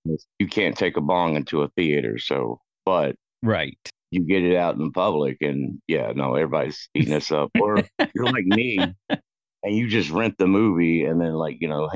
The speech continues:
Speaker 1: you have, like, six V C Rs, so you just copy it, and you make all your friends a copy.
Speaker 2: <laughs> There you go. And
Speaker 1: Yeah.
Speaker 2: then you have a profitable small business.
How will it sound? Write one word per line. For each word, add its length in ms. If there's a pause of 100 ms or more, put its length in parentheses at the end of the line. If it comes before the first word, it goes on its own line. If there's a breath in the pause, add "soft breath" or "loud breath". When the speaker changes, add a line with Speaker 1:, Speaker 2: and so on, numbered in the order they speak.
Speaker 1:
you 100
have, 180
like, 180
six 380
V 140
C 200
Rs, 480
so 120
you 180
just 260
copy 420
it, 200 (400)
and 380
you 80
make 200
all 100
your 200
friends 300
a 40
copy. 680 (200)
Speaker 2:
<laughs> 220
There 180
you 180
go. 300 (400)
And 140
Speaker 1:
Yeah. 60
Speaker 2:
then 140
you 120
have 140
a 80
profitable 640
small 360
business. 680